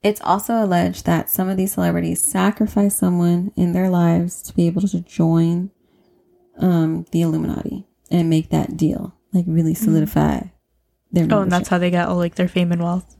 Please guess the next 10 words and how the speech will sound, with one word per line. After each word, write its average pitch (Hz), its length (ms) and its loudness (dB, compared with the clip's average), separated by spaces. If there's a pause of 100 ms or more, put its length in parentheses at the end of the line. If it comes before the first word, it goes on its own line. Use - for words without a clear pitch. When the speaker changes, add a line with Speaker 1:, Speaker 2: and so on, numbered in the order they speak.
(120)
Speaker 1:
Mm-hmm. 175 340 0 (200)
So, - 160 0
like, 165 360 2
for 170 160 0
example, 165 680 0
Ariana 160 380 0
Grande 156 420 -2
sacrificed - 720 -2
Mac 151 220 -2
Miller. 196 520 2